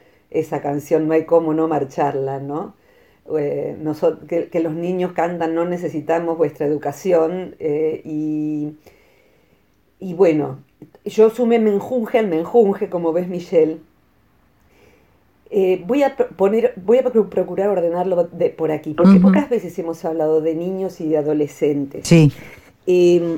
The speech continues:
Speaker 1: <clears throat> la psicología transpersonal lo que nos dice es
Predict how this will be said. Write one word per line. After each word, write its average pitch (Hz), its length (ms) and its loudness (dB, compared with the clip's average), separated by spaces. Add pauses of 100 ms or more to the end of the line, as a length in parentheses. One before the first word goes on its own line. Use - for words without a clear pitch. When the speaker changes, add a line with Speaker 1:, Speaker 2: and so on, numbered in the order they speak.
(160)
Speaker 1:
<clears throat> 240 420 2
la 180 120 0
psicología 196 560 0
transpersonal 185 840 -6 (800)
lo 180 280 -2
que 170 100 -4
nos 165 240 -6
dice 262 640 -8
es 185 200 -6